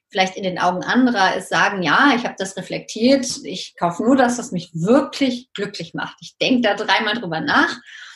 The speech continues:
Ja, und bei dem einen ist es aber hundertmal so viel wie bei dem anderen. Ab welchem Punkt sind wir denn eher im Hedonismus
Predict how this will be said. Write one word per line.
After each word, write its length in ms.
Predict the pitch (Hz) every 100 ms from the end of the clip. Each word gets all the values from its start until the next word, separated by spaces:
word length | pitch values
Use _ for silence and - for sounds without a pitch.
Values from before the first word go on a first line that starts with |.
| _
Ja, 280 | 160 220 254
und 80 | 233
bei 80 | 196
dem 160 | 190
einen 220 | 170 214
ist 80 | 233
es 60 | 202
aber 260 | 190 180
hundertmal 500 | 214 285 320 269 254
so 120 | 247 247
viel 140 | 269
wie 120 | 240
bei 120 | 233
dem 160 | 214 220
anderen. 680 | - 254 190 151 262 247 -
Ab 180 | 190 - _
welchem 460 | - - 240 240 240
Punkt 320 | 302 285 311 - _ _ _ _
sind 220 | 233 277
wir 80 | 233
denn 160 | 196 185
eher 280 | 202 220
im 60 | 208
Hedonismus 960 | 220 190 196 214 240 294 330 440 -